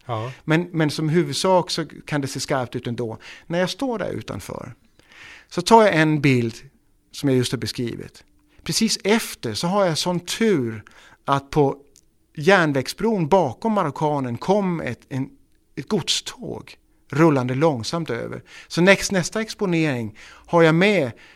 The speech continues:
Speaker 2: samma arsle som sticker ut genom dörren, samma marockan som tittar lika o-, så här, överseende på sin kompis i mitten, och så ett godståg som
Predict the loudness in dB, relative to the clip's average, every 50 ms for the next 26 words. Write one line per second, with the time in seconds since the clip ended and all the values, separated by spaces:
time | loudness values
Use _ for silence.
0 | -20 _ _ _ -10 0 4 4 4 6 4 2 2 2 0 -2 -2 -4 -6 -6
1 | -6 -6 -6 -4 -4 -2 0 0 -2 -2 -2 -4 -4 -2 0 2 4 4 4 4
2 | 2 0 -2 -6 -10 -14 -18 -20 _ -12 -8 -2 0 0 2 2 2 0 2 0
3 | 0 0 0 -2 -2 -2 -2 -4 -6 -6 -6 -6 -2 -2 -2 -2 -2 -2 -4 -4
4 | -2 -2 0 0 0 0 -2 -6 -6 -6 -2 0 0 0 0 -2 -6 -10 -18 -12
5 | -4 0 2 2 2 2 0 -2 -4 -4 -6 -4 -2 -2 0 0 0 -2 -4 -4
6 | -6 -4 -2 -2 -2 -2 -2 -2 -2 -2 -2 -4 -6 -6 -6 -8 -8 -4 -2 0
7 | 2 0 0 -2 -4 -4 -6 -6 -6 -8 -16 -20 -14 -10 -4 0 0 0 0 0
8 | -2 -2 -2 -2 -4 -6 -2 0 0 2 2 0 -2 -4 -4 -4 -4 -4 -6